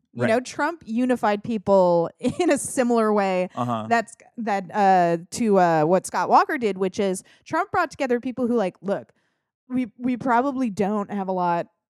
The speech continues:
Speaker 1: in common
Speaker 2: Yeah.
Speaker 1: or, uh, or maybe even agree on a lot of stuff, but we can say, like, 'Hey, we shouldn't have baby prisons,' right?
Speaker 2: Yeah, yeah.
Speaker 1: Like, that's fucked up."
Speaker 2: Exactly.
Speaker 1: Like, a lot of evangelicals in Texas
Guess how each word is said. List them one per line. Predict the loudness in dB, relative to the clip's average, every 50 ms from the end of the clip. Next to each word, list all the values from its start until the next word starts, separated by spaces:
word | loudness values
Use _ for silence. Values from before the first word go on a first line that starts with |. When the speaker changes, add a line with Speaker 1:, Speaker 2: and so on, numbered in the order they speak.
| _
Speaker 1:
in | -14 -12 -12 -10
common | -8 -4 -4 -2 -2 -4 -4 -8 -8 -8 -10 -8 -6
Speaker 2:
Yeah. | -4 -2 0 2
Speaker 1:
or, | 2 4 4 4 2 2 0 -2 -4 -2 0
uh, | 0 0 0 0 -2
or | -6 -6
maybe | -4 -4 -4 -2 -2
even | -2 -2 -4
agree | -6 -4 -4 -4 -2 -2
on | -2 -2 -2
a |
lot | -2 -2 -2
of | -4
stuff, | -6 -8 -4 -2
but | -2 0
we | 0 -2
can | -4 -6 -6
say, | -4 -4 -2 -2
like, | -2 -4 -6
'Hey, | -4 -2 -2 0 0
we | -2 -4
shouldn't | -4 -6 -6 -6 -8
have | -8 -6
baby | -8 -8 -8 -8 -12
prisons,' | -12 -12 -12 -12 -12 -14 -12 -8 -2
right? | 0 2
Speaker 2:
Yeah, | 2 2 0 -4 -6
yeah. | -8 -6 -4 -2 0
Speaker 1:
Like, | -2 -2 -2 -4
that's | -6 -6 -8 -6 -6
fucked | -6 -6 -6 -6 -8
up." | -8 -8 -6 -6
Speaker 2:
Exactly. | -4 -2 -2 0 0 0 0 -2
Speaker 1:
Like, | -2 0
a | 0
lot | 2 2 0
of | -2
evangelicals | -4 -2 -2 0 0 0 0 0 0 0 -2 -4 -6 -6
in | -6 -6
Texas | -4 -4 -4 -4 -4 -4 -2 -2 -2 -2 -4 -6